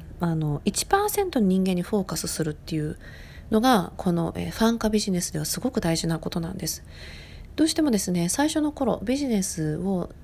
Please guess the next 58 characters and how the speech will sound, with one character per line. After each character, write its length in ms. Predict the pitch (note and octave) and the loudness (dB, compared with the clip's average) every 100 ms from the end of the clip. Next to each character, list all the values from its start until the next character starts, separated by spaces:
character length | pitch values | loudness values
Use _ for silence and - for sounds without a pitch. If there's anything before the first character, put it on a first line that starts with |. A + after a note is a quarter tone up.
| - | -14
え 760 | - - - - - - - | -12 -10 -10 -12 -10 -12 -8
ー、 40 | - | 0
や 100 | F3+ | 2
り 100 | F#3 | 4
た 140 | F#3 | 0
て、 380 | F3+ E3 D#3+ - - - | 2 2 2 -2 -8 -4
う-、 60 | G#3 | 0
う 20 | |
ま 100 | G#3+ | 2
く 100 | G#3 | 2
い 60 | D#3+ | -2
き 80 | - | 0
た 140 | F3+ | 0
て 100 | F3+ | 2
の 100 | F3+ | 0
頃 200 | F3+ E3+ | 0 -4
っ 20 | |
て 160 | E3 - | -4 -8
い 40 | |
う 20 | F#3 | -4
の 80 | |
は、 160 | F#3 F3+ - - - - | -2 -4 -6 -14 -14 0
全 200 | F#4 A4 | 4 4
部 80 | C#4 | 4
の 80 | |
人 160 | G#3 G3+ | 4 2
に 80 | F3+ | 2
対 160 | F3+ | 2
し 40 | F3+ | 0
て 100 | G3+ | 2
い 60 | |
い 60 | G#3 | 0
顔 180 | - E3 | 2 0
を 100 | D#3 | 2
し 140 | - | 0
な 80 | E3+ | 0
く 80 | - | -2
て 100 | D#3 | -6
は 20 | |
い 60 | D3 | -4
け 100 | D#3+ | -4
な 100 | E3+ | -4
い 60 | |
っ 40 | F#3 | -6
て 140 | - | -4
い 20 | |
う 20 | F3+ | -2
気 100 | B3 | 0
持 120 | B3+ | 0
ち 80 | C4 | 2
に 60 | |
な 80 | A#3 | 2
っ 40 | G#3 | 0
て 140 | - | -2
き 100 | D#3+ | -4
ま 80 | D#3+ | -4
す 120 | - | -2
が、 220 | F#3 F#3+ | 0 0